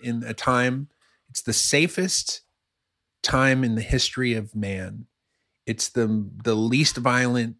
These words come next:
the, the, uh, comfiest time we've ever lived on the planet. And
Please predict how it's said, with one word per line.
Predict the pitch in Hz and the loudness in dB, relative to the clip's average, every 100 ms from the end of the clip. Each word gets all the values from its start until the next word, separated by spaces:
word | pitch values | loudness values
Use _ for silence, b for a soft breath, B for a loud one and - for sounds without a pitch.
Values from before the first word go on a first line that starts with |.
| - | -4
the, | 110 101 98 - 107 | -2 -2 -4 -8 -10
the, | 107 104 104 | -8 -8 -8
uh, | 101 95 98 | -10 -12 -14
comfiest | - 160 160 151 139 135 - - - - | -2 0 2 2 0 0 -4 -6 -12 -4
time | 123 117 110 107 110 | 0 0 0 -2 -2
we've | 113 117 | -2 0
ever | 120 117 | 0 2
lived | 113 104 | 2 2
on | 101 | -2
the | 98 | -6
planet. | - 107 101 95 - | -4 -2 -2 -6 -8
And | 110 101 101 98 | -6 -2 -2 -4